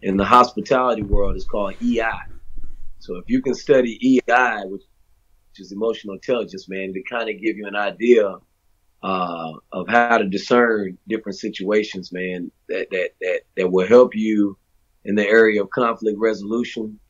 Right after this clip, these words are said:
It'll help you in the area of, of, of client retention. It'll help you in the area of,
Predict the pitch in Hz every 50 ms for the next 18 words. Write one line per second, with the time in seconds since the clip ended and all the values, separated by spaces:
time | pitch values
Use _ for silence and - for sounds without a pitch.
0 | _ _ - 90 90 92 92 113 113 107 104 110 107 107 104 104 101 - 101 107
1 | 107 107 104 101 98 95 90 - - - 98 95 90 82 _ - - 92 - -
2 | - 120 113 113 113 107 92 98 95 - - 120 123 120 - 113 98 92 95 95
3 | 92 101 107 107 98 104 101 101 98 95 87 104 107 104 104 104 104 101 98 90
4 | 87 -